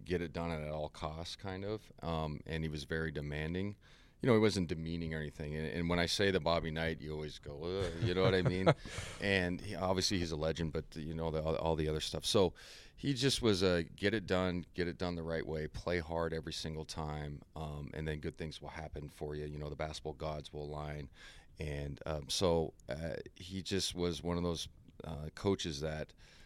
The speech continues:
Speaker 1: demanded everything out of his players. And obviously being his son, he demanded the same thing out of me. Like I said, it was tough at times, but when I, you know, became a, a grown man and look back, um, I'm gonna coach my son the same way, you know, because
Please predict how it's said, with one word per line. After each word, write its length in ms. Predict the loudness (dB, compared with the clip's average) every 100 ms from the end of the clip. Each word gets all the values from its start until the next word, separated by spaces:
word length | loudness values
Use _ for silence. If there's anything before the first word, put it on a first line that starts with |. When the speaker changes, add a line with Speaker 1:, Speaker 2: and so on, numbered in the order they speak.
| -12 0
Speaker 1:
demanded 400 | 4 4 4 4
everything 340 | 2 0 0
out 140 | -2
of 60 | -4
his 160 | -8 -6
players. 580 | -2 -2 -2 -8 -10 -6
And 200 | -4 -2
obviously 380 | -2 -4 -6 -6
being 260 | -6 -6
his 160 | -6 -6
son, 320 | -4 -2 -2
he 120 | -4
demanded 380 | -6 -8 -6 -6
the 60 | -6
same 240 | -6 -6
thing 180 | -6 -6
out 100 | -6
of 60 |
me. 140 | -6 -8 -12 -16 -20 -4
Like 140 | 0
I 40 | 2
said, 200 | 2 0
it 40 |
was 140 | -4
tough 260 | 0 0 0
at 140 | -4
times, 640 | -6 -6 -2 -2 -2 -4 -10 -16 -20 -20 -16
but 440 | 2 6 6 4 -2 -16 -12
when 260 | -6 -4 -2
I, 360 | -2 -4 -8 -12 -20 -20 -12
you 100 | -10
know, 80 | -8
became 420 | -8 -6 -6 -6
a, 400 | -8 -8 -8 -8
a 40 |
grown 320 | -6 -2 0
man 300 | 2 2 2
and 100 | 0
look 200 | -4 -6 -2
back, 480 | 2 2 2 -8 -20 -20 -14
um, 280 | -8 -8 -4
I'm 80 | -4
gonna 140 | -4
coach 260 | -4 -6 -4
my 140 | -6
son 320 | -4 -6 -8
the 80 | -10
same 280 | -10 -10 -12
way, 260 | -12 -14 -14 -12
you 100 | -10
know, 180 | -10 -12
because 560 | -14 -10 -10 -8 -10